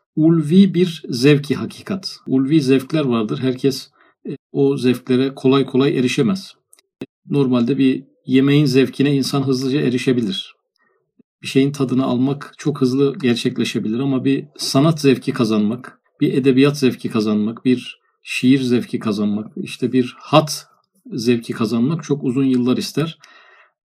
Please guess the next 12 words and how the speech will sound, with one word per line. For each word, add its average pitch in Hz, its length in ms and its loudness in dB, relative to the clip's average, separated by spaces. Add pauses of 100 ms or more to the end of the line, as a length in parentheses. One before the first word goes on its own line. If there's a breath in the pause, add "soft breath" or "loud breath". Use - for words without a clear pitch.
Buradaki 143 400 0
zevk 165 340 0
de 180 220 6
zevki 151 520 2
hakikat. 120 800 -4
Zevki 123 380 -2
hakikat. 117 580 -6 (580)
Ancak 170 540 2
ne 156 140 6
zaman 147 320 4
gerçekleşiyormuş? 123 1000 -2 (100)
İmanın 147 600 4